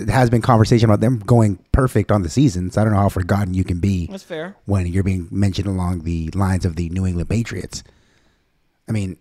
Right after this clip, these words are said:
Speaker 1: <clears throat> there's been actual
Speaker 2: I don't think
Speaker 1: conversation
Speaker 2: perfect
Speaker 1: saying,
Speaker 2: happens.
Speaker 1: "Hey,
Speaker 2: I mean
Speaker 1: would they be better off losing a game because it g-, takes the pressure off of you?"
Speaker 2: I think that's
Speaker 1: So
Speaker 2: total bullshit. Um, just that idea, I think, is a little silly.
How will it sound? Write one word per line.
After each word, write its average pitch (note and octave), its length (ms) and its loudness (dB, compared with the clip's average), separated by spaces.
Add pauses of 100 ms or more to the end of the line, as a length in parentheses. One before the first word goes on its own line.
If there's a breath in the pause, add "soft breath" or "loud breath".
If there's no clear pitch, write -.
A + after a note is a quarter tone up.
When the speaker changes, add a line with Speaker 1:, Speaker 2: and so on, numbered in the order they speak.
(140)
Speaker 1:
<clears throat> - 180 -6
there's C3+ 240 4
been B2 160 4
actual A2+ 260 2
Speaker 2:
I G#2 40 2
don't - 40 0
think A#2 60 4
Speaker 1:
conversation A2 320 2
Speaker 2:
perfect G2+ 200 -2
Speaker 1:
saying, G2 200 2
Speaker 2:
happens. G2 260 2
Speaker 1:
"Hey, G2+ 60 -8
Speaker 2:
I - 20 -10
mean F2 60 -16 (180 soft breath)
Speaker 1:
would A2+ 140 4
they B2 80 6
be B2 100 6
better A2+ 260 4
off G#2 160 2
losing B2 460 6
a F2+ 80 0
game D#2+ 360 -6 (260)
because G2 500 2
it F#2 140 -8
g-, F#2+ 100 2
takes G2 200 2
the F2 80 -4
pressure G2+ 340 0
off E2+ 160 -6
of D#2+ 80 -12
you?" - 160 -12 (520 soft breath)
Speaker 2:
I F#2 200 -12
think F2 160 -20
that's - 100 -10
Speaker 1:
So A#2+ 140 2
Speaker 2:
total E2 240 -6
bullshit. - 340 -20 (640)
Um, C#3 120 -14
just F#3 200 -4
that D3 160 2
idea, G#2 380 0
I F2 40 -2
think, F#2 180 -6
is F2 120 -8
a E2+ 60 -12
little D2 180 -12
silly. - 420 -12